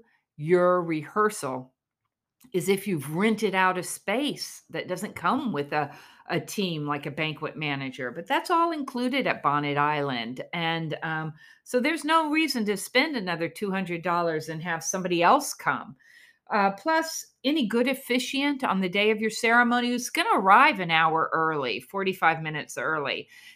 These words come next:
and touch base with everyone. That's the first thing I do when I arrive. I say hi to the banquet manager. "Hey, Mary, how are you? Is there anything I need to know from the rehearsal?" I'm gonna touch base with,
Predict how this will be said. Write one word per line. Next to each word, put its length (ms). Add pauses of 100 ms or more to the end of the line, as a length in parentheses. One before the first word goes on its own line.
(140)
and 200
touch 360
base 340
with 160
everyone. 640
That's 220
the 80
first 260
thing 160
I 120
do 280
when 160
I 160
arrive. 500
I 120
say 260
hi 340
to 140
the 80
banquet 420
manager. 500
"Hey, 220
Mary, 360
how 240
are 180
you? 180
Is 180
there 180
anything 420 (100)
I 200
need 320
to 100
know 440 (500)
from 220
the 100
rehearsal?" 760 (380)
I'm 100
gonna 220
touch 340
base 560
with, 280